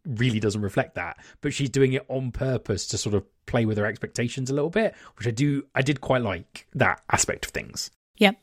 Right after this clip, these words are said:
Speaker 2: I did like that. I did like all the stuff about, um, them, well, not being themselves. It, it, <laughs> all the, all the fucking around that had been done with their brains at various different times and in various different ways.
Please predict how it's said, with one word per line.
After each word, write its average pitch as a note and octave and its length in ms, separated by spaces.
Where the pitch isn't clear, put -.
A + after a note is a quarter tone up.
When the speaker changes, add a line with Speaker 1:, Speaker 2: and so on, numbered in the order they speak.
Speaker 2:
I F#3 100
did A3+ 180
like G3 200
that. G3 340
I F#3 80
did A3 200
like B3 260
all A#3 120
the G3 60
stuff - 380
about, D#3+ 580
um, D#3+ 460
them, D#3+ 580
well, G3 200
not E3 320
being F#3 220
themselves. F3+ 720
It, F3 240
it, E3 260
<laughs> - 40
all A3+ 160
the, F3+ 120
all F#3+ 200
the F3 140
fucking F#3+ 300
around F#3 320
that C#3+ 140
had C#3+ 100
been D#3 180
done E3 160
with D#3 140
their D#3 120
brains F3 440
at A#2+ 80
various D3 320
different - 300
times D#3 240
and D3 80
in C#3 60
various D3 300
different D3 320
ways. - 380